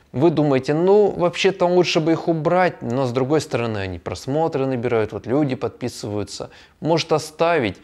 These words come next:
и вы такие, ну, они же уже были, эти ролики опубликованы, оставлю. Внезапно происходит чистка, вам эти ролики,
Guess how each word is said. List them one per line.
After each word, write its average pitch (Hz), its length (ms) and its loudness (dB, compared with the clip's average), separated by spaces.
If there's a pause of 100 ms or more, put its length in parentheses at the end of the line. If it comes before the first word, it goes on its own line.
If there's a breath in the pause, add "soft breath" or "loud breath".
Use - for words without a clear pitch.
(200 loud breath)
и 143 100 0
вы 143 100 2
такие, 127 380 -2
ну, 214 200 4
они 247 240 2
же 226 120 2
уже 220 240 2
были, 196 360 0
эти 147 140 -2
ролики 113 360 2
опубликованы, 107 540 -4
оставлю. 107 580 -6 (380 loud breath)
Внезапно 139 640 0
происходит 127 520 -2
чистка, 190 460 -4 (340 loud breath)
вам 113 300 0
эти 104 180 -4
ролики, 104 540 -2